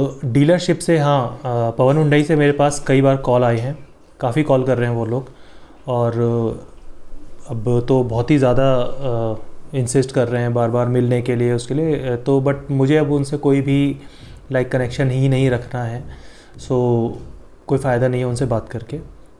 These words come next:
तो मैं कोई बात, कोई भी बात नहीं कर रहा हूँ अब उनसे। But अभी क्या हुआ है कि अभी, अभी मैं थोड़ी देर पहले बैठ के काम कर रहा था अपना ऑफिस का, तो मेरे पास कॉल आया, बार बार कॉल आया, तो मैंने फिर पिक किया।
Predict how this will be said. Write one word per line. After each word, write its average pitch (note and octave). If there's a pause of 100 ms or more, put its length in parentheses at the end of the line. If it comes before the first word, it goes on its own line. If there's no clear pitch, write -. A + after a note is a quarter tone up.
तो C3+
मैं B2+
कोई C#3
बात, C3
कोई D#3+
भी D#3+
बात B2+
नहीं A#2+
कर A2+
रहा A#2
हूँ A#2
अब A2
उनसे। G#2+ (680)
But C#3 (120)
अभी C#3+
क्या D#3+
हुआ D3
है C#3+
कि D3
अभी, C#3
अभी C#3+
मैं B2+ (160)
थोड़ी -
देर C3
पहले B2+
बैठ A#2+
के C3+
काम B2+
कर C3
रहा C3
था C#3
अपना B2
ऑफिस A#2+ (440)
का, C#3
तो C#3 (460)
मेरे C3
पास B2+
कॉल B2+
आया, B2+
बार B2
बार B2+
कॉल B2
आया, A#2+
तो B2+
मैंने B2
फिर B2
पिक B2+
किया। C3